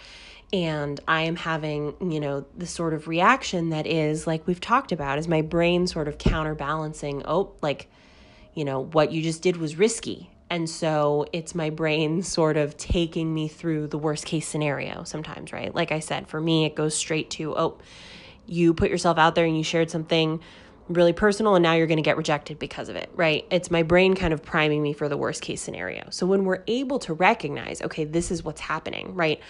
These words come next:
I put myself out there, which is a decision that I made,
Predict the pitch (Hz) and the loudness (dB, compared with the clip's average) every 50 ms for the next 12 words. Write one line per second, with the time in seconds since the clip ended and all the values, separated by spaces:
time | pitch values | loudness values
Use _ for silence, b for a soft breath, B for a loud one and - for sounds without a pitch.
0 | B B B B B B B B B B _ - 151 180 196 - 240 - - 220 | B B B B B B B B B B _ 4 6 6 6 4 0 0 0 0
1 | 196 - 185 175 165 147 147 151 156 - 80 - 226 311 - - _ _ _ _ | 2 2 2 2 4 2 2 0 0 -4 -4 -2 -2 -4 -6 -10 _ _ _ _
2 | _ _ _ _ _ _ _ _ _ _ - - - 180 180 175 - 175 165 160 | _ _ _ _ _ _ _ _ _ _ -18 -2 2 2 2 4 4 6 6 6
3 | 156 151 151 - B B B B B B B - 165 160 - 160 156 175 190 220 | 6 4 0 -4 B B B B B B B -4 -4 -4 -2 -2 0 2 4 4
4 | 226 220 233 247 240 196 147 139 196 254 285 | 4 6 6 4 4 4 4 2 2 0 -2